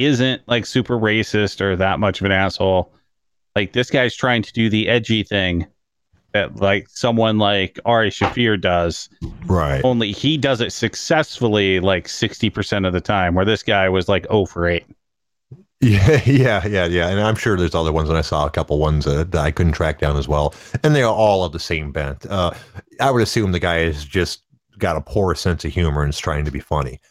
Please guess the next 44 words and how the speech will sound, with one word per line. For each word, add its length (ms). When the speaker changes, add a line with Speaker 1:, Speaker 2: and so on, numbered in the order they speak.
Speaker 2:
But 240
it 60
cost 340
him 60
his 160
job. 400
Um, 440
he 140
wasn't 320
a 40
major 460
character, 640
but 160
he 80
was, 120
had 280
a 40
reoccurring 580
role 400
as, 280
uh, 300
elongated 680
man 380
<laughs> 140
on 160
The 60
Flash. 480
So, 320
so 340
once 200
again, 260
someone 300
doing 200
something 260
stupid 420
and 100
having 280
it 80
come 200
back 240
to 100
catch 320
'em 100
and 240